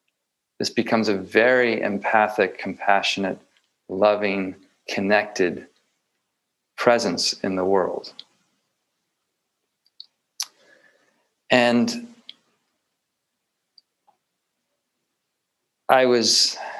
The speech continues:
I was really thinking about this a lot over the weekend in the, in the, in the module that I was teaching. And, um, I, I started thinking about this mudra, this, this hand position that I'd seen, um, in,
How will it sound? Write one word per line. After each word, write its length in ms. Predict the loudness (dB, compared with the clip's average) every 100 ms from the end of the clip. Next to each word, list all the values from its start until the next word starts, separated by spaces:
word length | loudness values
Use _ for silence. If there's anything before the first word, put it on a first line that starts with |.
| -16 -6
I 40 |
was 120 | 0 4
really 120 | 4
thinking 340 | 2 2 2
about 180 | 2 2
this 160 | 2 2
a 40 |
lot 200 | 4 4
over 160 | 2 2
the 60 |
weekend 380 | 2 2 0 -2
in 60 | -2
the, 200 | -4 -4
in 80 | -2
the, 80 | -2 -4
in 80 | -2
the 60 |
module 380 | 2 4 4 2
that 100 | 2
I 40 |
was 120 | 0 -2
teaching. 460 | -2 -2 -4 -8 -4
And, 420 | 0 2 2 0 -2
um, 400 | -2 -2 -2 -6 -10 _ _ _ _ _ _ _ -10 -10 _ _
I, 140 | -2 -2 0 -2 0
I 60 | 0
started 380 | 2 2 4
thinking 280 | 0 2 2
about 340 | 2 2 2 2
this 180 | 0
mudra, 600 | 2 4 4 2 -2 -4 -4
this, 160 | -4 -2
this 200 | -4 -4
hand 360 | 0 2 2
position 400 | 0 0 0 0
that 80 | 2
I'd 260 | 0 0 -4
seen, 680 | 0 2 2 0 -2 -6 -8
um, 500 | -4 -2 -4 -6 -8 -4
in, 500 | -2 0 -2 -4